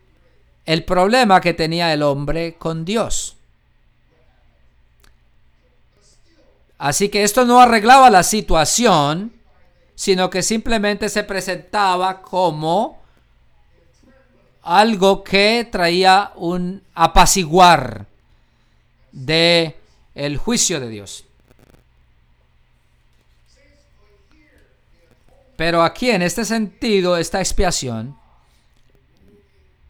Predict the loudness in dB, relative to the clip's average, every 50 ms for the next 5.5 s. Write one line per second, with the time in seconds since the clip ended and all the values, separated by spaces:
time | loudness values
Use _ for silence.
0 | _ _ _ _ _ _ _ _ _ _ _ _ _ _ _ _ _ _ _ _
1 | _ _ _ -8 -4 -2 0 2 2 2 2 0 0 -4 -6 -8 -12 -12 -6 -4
2 | -2 -2 -2 -2 -4 -8 -8 -8 -8 -6 -6 -6 -6 -4 -4 -4 -4 -4 -4 -6
3 | -8 0 0 0 0 0 -4 -6 -6 -6 -8 -8 -8 -10 -12 -14 -20 _ _ _
4 | _ _ _ _ _ _ _ _ _ _ _ _ _ _ _ -20 _ _ _ 0
5 | 2 2 2 2 2 0 0 -2 -6 -10